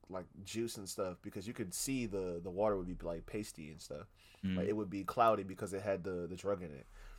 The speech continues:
Speaker 1: But he would bring her juice, and she would drink it, it, like, it would knock her out. And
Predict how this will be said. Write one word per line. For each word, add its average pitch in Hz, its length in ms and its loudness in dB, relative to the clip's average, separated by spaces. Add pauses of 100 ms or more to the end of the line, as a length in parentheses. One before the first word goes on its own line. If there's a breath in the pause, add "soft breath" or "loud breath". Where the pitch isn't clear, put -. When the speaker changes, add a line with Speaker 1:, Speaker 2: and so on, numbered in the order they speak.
(400 soft breath)
Speaker 1:
But 110 200 4
he 135 100 0
would 131 120 6
bring 123 160 4
her 123 140 6
juice, 135 340 2
and 101 100 -6
she 127 120 0
would 107 80 2
drink 117 320 -2
it, 92 340 2
it, 98 80 0
like, 101 180 2
it 110 80 2
would 104 140 0
knock 104 240 2
her 98 220 4
out. 107 200 6 (760 soft breath)
And 95 420 2